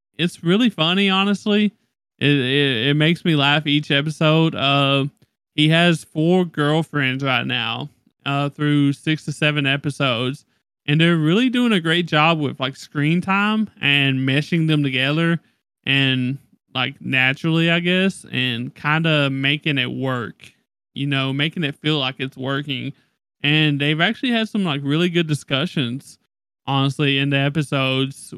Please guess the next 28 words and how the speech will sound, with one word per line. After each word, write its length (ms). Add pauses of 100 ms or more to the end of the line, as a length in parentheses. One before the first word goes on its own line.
when 220
it 140
comes 380
to 520 (920)
being 280
okay 720
with 320
all 300
these 260
girls, 680 (720)
you 140
know, 520 (200)
being 540
girlfriends 800
together. 760
You 140
know 120
what 80
I 40
mean? 320 (540)
Uh, 380 (280)
it 120
gets 220
into 220
some 240
interesting 440
conversations. 920
Uh, 380